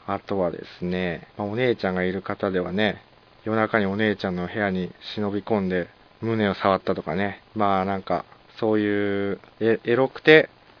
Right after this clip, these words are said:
まあ、なんか面白い話をね、してもらうっていうことで、まあ、以上のね、三つの、まあ、うんこ、オナニー、エロ、えー、この三つの話から、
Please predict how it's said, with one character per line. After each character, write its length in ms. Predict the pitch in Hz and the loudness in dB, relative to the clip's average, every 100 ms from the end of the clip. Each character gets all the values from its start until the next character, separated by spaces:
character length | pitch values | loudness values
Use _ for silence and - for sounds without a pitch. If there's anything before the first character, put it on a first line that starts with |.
| - - - - | -20 -20 -20 -8
ま 80 | 110 | -2
あ、 40 | |
な 100 | 110 | 0
ん 20 | 104 | 0
か 80 | |
面 220 | 90 95 98 | -4 -4 -4
白 180 | 110 | -4
い 40 | 95 | -4
話 360 | 87 87 - | -4 -10 -10
を 40 | - | -12
ね、 260 | 87 - - - - - | -14 -16 -20 -20 -20 -16
し 80 | - | -8
て 100 | 101 | -6
も 140 | 98 | -2
ら 140 | 98 | -2
う 40 | 92 | -2
っ 20 | |
て 140 | - | -6
い 40 | 87 | -12
う 20 | |
こ 80 | 92 | -12
と 100 | 87 | -14
で、 140 | 87 - - _ - | -18 -20 -20 _ 0
ま 100 | 110 | 2
あ、 20 | |
以 100 | 117 | 4
上 220 | 107 92 | 2 0
の 120 | 90 | -2
ね、 240 | 95 131 - - - | -2 -4 -6 -14 -8
三 140 | 104 - | -8 -6
つ 140 | 117 | -4
の、 160 | 90 - - - - | -4 -6 -18 -12 -2
ま 80 | |
あ、 20 | 104 | 0
う 140 | 113 | 2
ん 80 | 101 | 0
こ、 160 | 104 | 2
オ 60 | 107 | 2
ナ 140 | 104 | 2
ニ 280 | 95 87 87 - - | 2 -2 -6 -12 0
ー、 60 | 117 | 6
エ 60 | |
ロ、 160 | 104 87 - - - | 6 4 -2 -16 -10
え 120 | 98 | -8
ー、 20 | |
こ 100 | 113 | -2
の 80 | 107 | 0
三 140 | 104 | 0
つ 120 | - | 0
の 60 | 117 | -2
話 280 | 101 98 - | 0 0 2
か 120 | 104 | 8
ら、 260 | 117 131 | 10 10